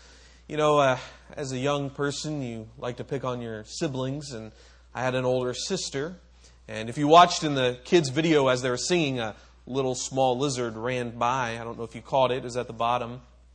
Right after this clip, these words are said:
And, uh, we were, uh, out there. I would have been nine years old, and I'd caught my first gecko.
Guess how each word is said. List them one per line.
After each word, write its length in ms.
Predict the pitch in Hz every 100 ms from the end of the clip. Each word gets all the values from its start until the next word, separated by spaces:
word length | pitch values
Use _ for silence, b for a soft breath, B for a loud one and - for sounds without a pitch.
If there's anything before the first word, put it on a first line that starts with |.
| - - - -
And, 320 | 127 120 117
uh, 180 | 117 113 110 b b b b b b -
we 160 | 147
were, 320 | 160 160 147
uh, 260 | 139 135 131 B B B -
out 220 | 165 170
there. 100 | 175
I 60 | 165
would 80 |
have 60 | 151
been 200 | 151 139
nine 300 | 143 160 160
years 240 | 156 135
old, 400 | 156 156 156 156
and 240 | 139 123 110 - b b
I'd 160 | 127 131
caught 260 | 170 170
my 140 | 143 131
first 400 | - 165 - 127
gecko. 500 | 151 139 113 104